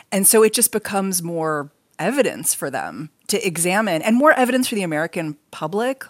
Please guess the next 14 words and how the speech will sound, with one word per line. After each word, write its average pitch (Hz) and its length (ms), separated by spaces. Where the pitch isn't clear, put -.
like 185 220
Ron 180 300
was 165 160
saying. 190 540
You 240 160
know, 247 60
for - 180
me, 233 420
looking 208 480
at 160 160
this 160 140
January 151 420
sixth - 380
report, 135 520